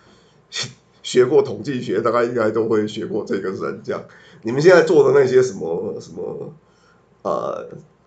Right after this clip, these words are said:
统计检定之类的东西，基本上都是他弄出来的这样。然后他很喜欢用这个资料集这样子。所以它这个资料集是这样，它有一百五十朵花，然后总共有三种 species，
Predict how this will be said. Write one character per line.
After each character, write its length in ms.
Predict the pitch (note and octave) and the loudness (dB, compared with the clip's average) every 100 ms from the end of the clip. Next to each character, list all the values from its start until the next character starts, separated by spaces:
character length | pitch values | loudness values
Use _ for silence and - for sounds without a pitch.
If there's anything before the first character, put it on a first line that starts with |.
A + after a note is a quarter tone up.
| _ | _
统 180 | - G#2+ | -12 -8
计 160 | - C#3 | -6 -6
检 240 | G#2+ F#2 | -6 -4
定 200 | C#3 A#2 | -4 -4
之 160 | A2 A#2 | -2 0
类 60 | A2 | 0
的 60 | |
东 160 | G#2+ A2 | 0 -2
西， 60 | A2 | -4
基 80 | |
本 120 | A2 G#2 | -2 0
上 160 | G2+ | 0
都 80 | G#2 | -2
是 60 | G#2 | -4
他 80 | G2 | -4
弄 200 | A2 F#2+ | -4 -4
出 120 | G2+ | -6
来 120 | - - | -8 -10
的 80 | A#1 - | -14 -16
这 60 | |
样。 80 | - - - - - _ | -18 -20 -20 -20 -20 _
然 80 | E2+ | -8
后 80 | G2+ | -6
他 380 | A#2+ A#2 A#2 A#2+ | -2 0 0 0
很 180 | A#2 B2+ | -2 -2
喜 180 | G#2 | -4
欢 180 | F#2+ G#2+ | -4 0
用 160 | A#2 G#2 | 0 0
这 120 | A#2 | -4
个 80 | - | -4
资 200 | - G#2+ | -6 -4
料 180 | A2 G#2+ | -4 -6
集 160 | - - - | -12 -20 -16
这 80 | |
样 80 | - _ | -16 _
子。 80 | _ _ _ _ _ _ _ _ - | _ _ _ _ _ _ _ _ 4
所 100 | G#3 | 6
以 20 | |
它 220 | A3+ A3+ - | 6 4 -8
这 100 | - | 0
个 80 | G#3+ | 4
资 100 | F#3+ | 8
料 140 | G3 | 6
集 160 | C3 A#2 | 6 -2
是 120 | C#3 | -2
这 80 | D3+ | 2
样， 80 | C#3+ | 4
它 80 | C3+ | 4
有 80 | |
一 20 | - | 2
百 200 | A2+ B2 | 2 2
五 140 | F#2+ | 0
十 140 | - | -6
朵 220 | G#2 D#2 - | -8 -8 -4
花， 340 | F#2+ F#2 F#2 | -2 -2 -4
然 80 | F#2+ | -4
后 140 | G#2 | -4
总 160 | G#2+ E2+ | -4 -2
共 140 | A2 | -2
有 100 | F2+ | -2
三 320 | E2+ G#2 G#2 G#2 | -2 -4 -4 -6
种 220 | F#2+ - | -8 -8
species， 540 | - - F#2+ F#2+ D#2 | -12 -12 -12 -12 -14